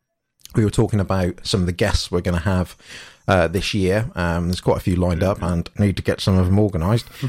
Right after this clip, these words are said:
Speaker 1: Um, <laughs> um, we've got another Black Library author on board for later this year. Very,
Speaker 2: Yeah,
Speaker 1: very
Speaker 2: yeah.
Speaker 1: exciting. Um,
Speaker 2: <laughs>
Speaker 1: it's gonna be a slight delay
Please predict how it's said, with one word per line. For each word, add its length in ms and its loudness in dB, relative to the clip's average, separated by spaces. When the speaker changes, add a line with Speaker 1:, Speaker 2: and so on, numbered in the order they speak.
Speaker 1:
Um, 480 4
<laughs> 540 0
um, 340 4
we've 380 0
got 340 2
another 500 2
Black 260 0
Library 340 2
author 440 2
on 160 2
board 360 2
for 120 -2
later 260 0
this 200 -2
year. 260 2
Very, 220 4
Speaker 2:
Yeah, 60 0
Speaker 1:
very 220 4
Speaker 2:
yeah. 60 -4
Speaker 1:
exciting. 580 -2
Um, 640 0
Speaker 2:
<laughs> 200 -6
Speaker 1:
it's 180 -2
gonna 140 4
be 60 4
a 40 2
slight 260 0
delay 400 -2